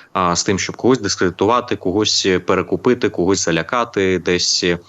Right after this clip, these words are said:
а, опозицію роздробити, тому що, ну, не можуть вони не розуміти, що такий позитивний прецедент в руках суспільства, він, е, одразу створює, а, меншу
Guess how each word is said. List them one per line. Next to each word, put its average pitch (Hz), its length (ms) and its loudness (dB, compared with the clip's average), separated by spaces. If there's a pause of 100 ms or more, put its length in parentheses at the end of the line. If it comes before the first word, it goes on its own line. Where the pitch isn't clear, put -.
(340)
а, 98 160 -2
опозицію 113 600 2
роздробити, 95 800 2
тому 95 240 0
що, 90 600 0 (160)
ну, 98 220 -2
не 107 100 4
можуть 87 340 0
вони 85 160 2
не 90 120 2
розуміти, 107 420 2
що - 160 -4
такий - 240 -6
позитивний 95 500 0
прецедент 87 640 -2
в - 20 -12
руках 95 260 0
суспільства, 120 580 -2 (340)
він, 113 360 2
е, 101 240 0 (340)
одразу 98 420 0
створює, 95 800 0 (420)
а, 92 440 0 (100)
меншу 107 800 0